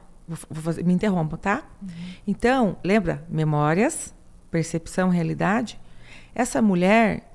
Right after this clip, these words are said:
Speaker 1: pode ser consciente ou inconsciente, certo?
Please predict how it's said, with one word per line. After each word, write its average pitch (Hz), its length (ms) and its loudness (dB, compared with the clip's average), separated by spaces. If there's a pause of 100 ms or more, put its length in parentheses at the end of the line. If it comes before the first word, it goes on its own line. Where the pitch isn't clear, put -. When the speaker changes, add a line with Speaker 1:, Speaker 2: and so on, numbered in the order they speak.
Speaker 1:
pode 165 180 4
ser 180 100 -2
consciente 175 640 -4
ou 170 60 -2
inconsciente, 160 800 -4 (420)
certo? 190 440 -2